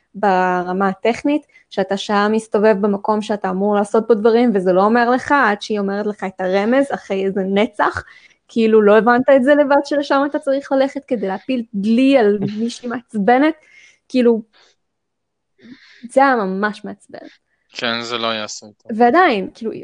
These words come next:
Speaker 1: ב-, באווירה הזאת, סבבה,
Speaker 2: מהמם.
Speaker 1: הכל נורא כזה, כל הפסטורליות והיופי והעדינות וזה, אתה לא מצפה לבום כזה, ל-, לבוקס בבטן הזה.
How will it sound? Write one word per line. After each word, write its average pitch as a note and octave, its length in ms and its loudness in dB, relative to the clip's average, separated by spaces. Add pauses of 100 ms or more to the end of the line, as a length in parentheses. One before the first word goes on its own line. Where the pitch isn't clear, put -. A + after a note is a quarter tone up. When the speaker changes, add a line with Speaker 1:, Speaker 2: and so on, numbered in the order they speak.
Speaker 1:
ב-, A3 220 -4 (100)
באווירה G#3+ 580 -2
הזאת, A3 500 0 (140)
סבבה, G3+ 380 -4
Speaker 2:
מהמם. D#3 180 -2
Speaker 1:
הכל A#3 180 -6
נורא A#3 280 -4 (100)
כזה, B3 200 -4 (220)
כל A#3 160 -8
הפסטורליות A3 1120 -6
והיופי A3+ 640 -2
והעדינות A#3 640 0
וזה, C4 220 -4
אתה C#4 200 -8
לא A3+ 540 2
מצפה A3 460 -4 (300)
לבום A#3 560 0
כזה, G3 300 2
ל-, F#3+ 360 -2 (520)
לבוקס A#3+ 320 2
בבטן G3+ 640 0
הזה. - 220 -12